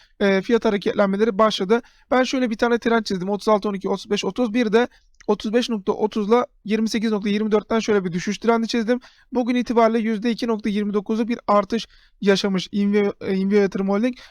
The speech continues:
E, bu trendi kırması gerekiyor öncelikle. Bu trendi kırdıktan sonra da o zaman yani bunu kırıp daha sonra da yukarı doğru hareketlenmeler bir anda gelebileceğini düşünüyorum. Ee, şu an bu nerelerden geçiyor? Baktığımız zaman seviyelerini yirmi üç,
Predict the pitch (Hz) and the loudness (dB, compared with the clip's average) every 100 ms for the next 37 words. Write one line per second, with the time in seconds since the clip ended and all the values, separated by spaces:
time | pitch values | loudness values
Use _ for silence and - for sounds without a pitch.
0 | - 202 196 269 - 226 233 - 240 220 | -2 0 2 0 0 2 2 0 -2 -2
1 | 220 214 208 202 202 190 190 175 247 247 | -2 0 0 0 -2 0 0 0 0 0
2 | _ - 254 233 226 214 - 208 190 214 | _ -6 -2 2 2 0 -2 -2 0 0
3 | 214 214 202 214 247 _ _ 220 202 196 | 0 0 0 2 0 _ _ 2 2 4
4 | 233 233 _ _ _ _ _ _ _ _ | 2 0 _ _ _ _ _ _ _ _
5 | _ - _ _ _ _ _ _ _ _ | _ -20 _ _ _ _ _ _ _ _
6 | _ 208 196 214 233 - 240 240 - _ | _ 0 2 2 0 0 0 0 -4 _
7 | - 233 247 233 214 214 247 - - 196 | 0 2 4 2 0 2 2 -2 -8 -4
8 | 240 240 220 202 214 208 - - 208 220 | 0 2 2 2 2 0 -2 0 2 2
9 | 233 214 208 196 233 240 _ - 214 220 | 2 2 2 4 2 0 _ -2 2 2
10 | 208 208 196 214 208 202 - 214 208 247 | 2 0 0 0 -2 -4 -2 0 2 0
11 | - _ - 202 190 190 185 185 - 90 | -2 _ -2 2 4 2 0 -2 -4 -8
12 | - 226 - 254 233 220 247 240 226 214 | -6 -6 2 2 4 2 2 4 4 2
13 | 196 190 - 196 175 202 202 220 208 202 | 0 -2 -2 -2 0 0 0 -2 0 0
14 | 185 190 208 233 226 233 240 226 | 0 0 0 0 0 0 0 -2